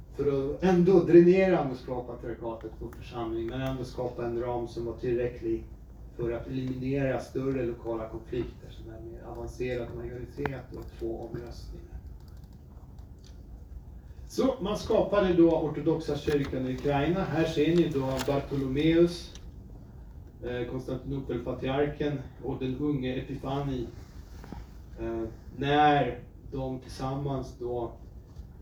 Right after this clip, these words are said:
förrättar en gudstjänst där på ön utanför Istanbul,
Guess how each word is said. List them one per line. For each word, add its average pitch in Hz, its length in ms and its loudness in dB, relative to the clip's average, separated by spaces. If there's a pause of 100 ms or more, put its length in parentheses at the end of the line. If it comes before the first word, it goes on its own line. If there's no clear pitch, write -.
(120)
förrättar 127 680 -2 (340)
en 117 100 -10
gudstjänst 117 680 -8
där 117 200 -6 (100)
på 113 200 -6 (500)
ön 127 220 -6 (120)
utanför 117 640 -8 (960)
Istanbul, 117 560 -4